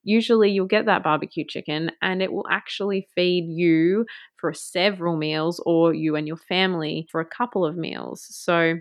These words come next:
I like to do that. But most of the time, whenever I'm craving takeaway,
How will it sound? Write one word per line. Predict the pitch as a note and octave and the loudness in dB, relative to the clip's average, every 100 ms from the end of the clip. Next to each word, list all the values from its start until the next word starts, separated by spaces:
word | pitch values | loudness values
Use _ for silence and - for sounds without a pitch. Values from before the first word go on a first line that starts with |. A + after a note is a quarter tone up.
| - | -4
I | F#3+ | 0
like | F#3 D#3 | 2 0
to | - | -4
do | D#3+ D#3 | -6 -4
that. | D3+ A#3+ D3 _ - | -4 -4 -6 _ 0
But | G3 G3 | 0 2
most | G#3+ A3+ A#3 | -2 -2 -6
of | |
the | A3 | -6
time, | A3 F3+ E3+ | -2 -2 -2
whenever | E3+ E3 D#3+ | -4 -4 -4
I'm | D#3 | -4
craving | - D#3+ E3 E3+ E3 | -2 0 0 -2 -2
takeaway, | - E3 E3 D#3 - - A#1+ G3 | -2 -4 -2 -4 -2 -2 -4 -6